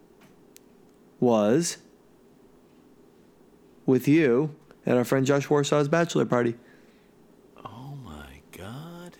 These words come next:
Speaker 1: I think that was the last time.
Speaker 2: Yeah. Um,
Speaker 1: Year
Speaker 2: that's not
Speaker 1: and
Speaker 2: the
Speaker 1: two
Speaker 2: last
Speaker 1: years
Speaker 2: time.
Speaker 1: ago.
Speaker 2: That's not the last time I was in one, but that's the only time you and I have ever been in one together. That is a fact.
Speaker 1: Sure.
Speaker 2: And the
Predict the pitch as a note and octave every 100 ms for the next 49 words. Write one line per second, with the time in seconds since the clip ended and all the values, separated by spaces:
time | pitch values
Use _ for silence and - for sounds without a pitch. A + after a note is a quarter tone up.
0 | - - - - - - G3 - G#2+ C2
1 | - - - - B2 C#3+ G2+ C#3 F#3 D#3
2 | - _ _ _ _ _ - - - _
3 | _ _ - _ - B2 B2+ B2+ C#3 D3+
4 | D#3 D3 C#3+ F3 D3+ C3 D3 - - C#3
5 | G3 D3 C3+ C3+ - A#2 F#2 - G#2 B2
6 | A2+ - G2+ A#2+ C#3 D3+ A2+ A2+ C#3+ C3+
7 | B2 B2 A#2 B2 A2 G2+ G#2 G#2 G2 F#2+
8 | F#2 F2+ F2 F2+ F2+ F2 E2+ D#2 D2+ F2
9 | E2 C#2+ E2+ F#2 D2+ C#2+ - D#2 A1+ -
10 | - - _ _ _ - _ _ _ _
11 | - _ - _ _ - - - - -
12 | - G2+ G#2 - - - - - - -
13 | - - - A#2+ A2+